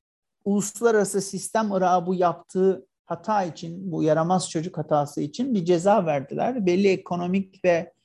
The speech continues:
e, politik yaptırımlar uyguladılar. Bu yaptırımdan sonrasında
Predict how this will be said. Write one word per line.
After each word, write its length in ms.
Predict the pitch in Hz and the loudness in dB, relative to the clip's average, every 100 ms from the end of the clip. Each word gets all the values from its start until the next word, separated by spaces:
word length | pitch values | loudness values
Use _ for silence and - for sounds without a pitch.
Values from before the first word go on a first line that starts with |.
| _ _ - | _ _ -2
e, 840 | 156 151 151 147 143 143 151 156 165 | 2 4 4 2 -2 -4 -6 -8 -10
politik 580 | - 175 170 - 220 - | -4 -2 0 -4 -8 -2
yaptırımlar 540 | 165 143 - 180 202 190 | -2 -2 -2 0 2 2
uyguladılar. 680 | 151 139 127 - - - - | -2 -4 -8 -10 -14 -8 2
Bu 60 | |
yaptırımdan 520 | 190 175 - 180 185 | 4 4 0 0 0
sonrasında 800 | 175 - 165 156 - 165 208 226 | -2 -4 -6 -8 -6 0 0 0